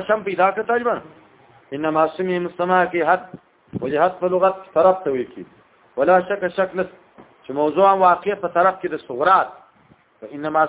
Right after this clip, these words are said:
سمي مسما کې اصغر. وجه اصغر عبارت دی د اقل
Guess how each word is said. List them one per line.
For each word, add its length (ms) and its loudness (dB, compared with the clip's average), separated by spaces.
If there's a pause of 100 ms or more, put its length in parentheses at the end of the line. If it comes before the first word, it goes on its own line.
سمي 240 -4
مسما 540 0
کې 160 -4
اصغر. 400 -2 (560)
وجه 240 -4
اصغر 360 0
عبارت 420 2
دی 100 2
د 60 -2
اقل 380 0